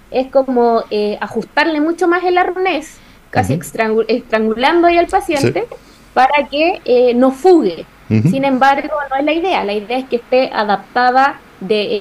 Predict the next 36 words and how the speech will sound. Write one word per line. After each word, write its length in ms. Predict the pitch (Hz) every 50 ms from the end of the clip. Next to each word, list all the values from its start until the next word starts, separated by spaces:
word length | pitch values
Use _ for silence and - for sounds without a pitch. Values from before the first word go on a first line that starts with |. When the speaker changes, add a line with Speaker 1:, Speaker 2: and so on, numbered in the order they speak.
| 208 202 202
Speaker 1:
eh, 60 | 202
de 140 | 196 185 233
hecho, 460 | 254 254 - 269 247 233 220 208 214 220 - - - -
que 100 | 214 208
sobre 340 | - - 247 254 247 240 233
un 160 | 247 269 262
dedito 380 | 269 285 285 285 294 294 - 311
aquí 460 | 294 302 262 285 294 311 330 339 339
entre 380 | - 254 254 254 247 - - 247
el 80 | 240
arnés 480 | 233 220 220 - 233 240 262 277 277 -
y 20 |
la 140 | 277 269 262
cabeza, 420 | 262 269 269 277 302 339 330 - 415 453 - - - - - - - -
que 80 | 226
no 60 | 220 214
esté 340 | - - - 262 285 - -
asfixiando 760 | - 240 226 - - - 214 - - - - 240 247 269 277
al 80 | 294 285
paciente 640 | - 311 302 302 320 311 320 302 - - 330 339 339 - - - - - - -
o 100 | 208 220
estrangulándolo 840 | 233 - 226 208 214 202 190 202 208 214 226 240 262 269 277 277 269
con 160 | 277 277 262
el 140 | 269 269 269
arnés, 400 | 269 254 233 156 - - - - -
¿ya? 240 | - 190 214 233 277 - - - - - - - - - - -
Lo, 200 | 220 233 220 -
lo 160 | 247 240 240 226
bueno 300 | 254 302 349 359 392 381
de 100 | 349 370
esta 200 | 370 - 381 370
interfaz 540 | 349 - - 302 285 285 - - 330 339 -
grande 760 | 233 214 190 254 302 339 285 208 190 185 190 202 220 269 - - - - -
es 200 | - 254 269 262 - -
que 280 | 311 311 311 294 - - 196 202
básicamente 1080 | 226 262 269 269 320 285 - 302 302 302 330 330 294 262 254 - - 285 311 349 370